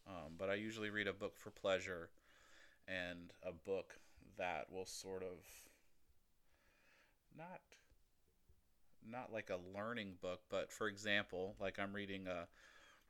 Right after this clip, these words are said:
the books I'm reading now are one of the books in the series of the Expanse series. It's a science fiction, uh, series. And then I'm also reading this book called Smash,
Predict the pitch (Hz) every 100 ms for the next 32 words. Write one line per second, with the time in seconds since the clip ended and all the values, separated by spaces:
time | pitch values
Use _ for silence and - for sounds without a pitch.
0 | - - - - - - - - - 104
1 | 101 104 - 101 101 101 98 92 95 117
2 | 98 95 98 95 92 90 - 98 92 -
3 | 98 98 98 92 90 87 - - 95 92
4 | - 98 104 101 - 92 - 90 82 -
5 | - 90 - 98 101 - - - - -
6 | - - - 92 85 82 - 98 95 101
7 | 101 98 95 95 92 92 - 98 95 95
8 | 92 92 87 - 92 - 92 87 - -
9 | 101 98 92 117 -